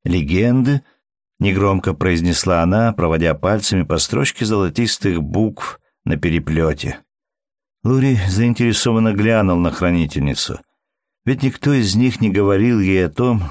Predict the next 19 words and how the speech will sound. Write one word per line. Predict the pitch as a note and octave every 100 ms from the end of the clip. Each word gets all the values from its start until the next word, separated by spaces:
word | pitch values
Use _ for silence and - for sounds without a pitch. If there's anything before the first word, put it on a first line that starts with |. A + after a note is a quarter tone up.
| -
что | - A2+
это | B2+ -
за | A2 A2+
книга, | F#2 G2 F2+ D2 - _ _ _ _
а | - F2
значит, | E2 F2+ F#2 A#2 G#2
она | A#2+ B2+
тоже | B2 - G#2+ A2 G#2+
могла | A#2 A2 G2 D#2+
прочесть, | F2 D2+ - G#2 G#2 - - _
что | - - E2 D#2
на | E2+
ней | D2+ D#2
написано. | D#2 D2 C#2+ - - - - _ _ _ _ _ _ _ _ _ _ _ _ G#2+
Жаль, | G#2+ F#3+ E3+ F#2
о | C3
языке | C3+ B2 B2+ C3
северного | B2 A#2 A2 G2+ G2 F#2+
народа, | F2 F#2 A#2+ F2 C#2+